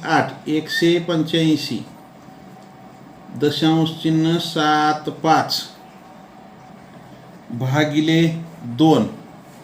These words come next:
दोन न भाग घाला, बे एक बे ब्याण्णवे, अठरा, काय आहे पाच, बे दुनी चार, दशांश चिन्ह जशास तसं, एक उरला पुढं गेला सतरा झाले, काय झालं मग, बे आठी सोळा, पुन्हा एक उरला पुढं गेला पंधरा झाले,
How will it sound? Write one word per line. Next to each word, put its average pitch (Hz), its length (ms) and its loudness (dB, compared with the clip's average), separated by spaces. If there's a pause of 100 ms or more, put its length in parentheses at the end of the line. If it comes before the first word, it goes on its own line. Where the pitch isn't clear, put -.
(340)
दोन 165 340 2
न 175 60 2
भाग 160 320 -2
घाला, 165 380 0 (1000)
बे 143 160 2
एक 156 260 2
बे 160 440 2
ब्याण्णवे, 160 600 4 (220)
अठरा, 143 380 0 (520)
काय 156 240 4
आहे 156 140 0
पाच, 151 420 0 (500)
बे 156 160 4
दुनी 160 320 2
चार, 151 520 0
दशांश 160 320 0
चिन्ह 160 380 -2
जशास 160 340 -4
तसं, 151 180 -4
एक 156 320 -2
उरला 160 220 -2
पुढं 156 320 -4
गेला 160 220 -2
सतरा 160 380 -2
झाले, 147 280 -2 (800)
काय 151 180 4
झालं 160 200 2
मग, 160 300 2
बे 160 120 0
आठी 160 340 0
सोळा, 160 400 2 (480)
पुन्हा 151 160 0
एक 165 320 2
उरला 160 240 2
पुढं 156 320 -2
गेला 160 200 0
पंधरा 165 460 2
झाले, 127 320 0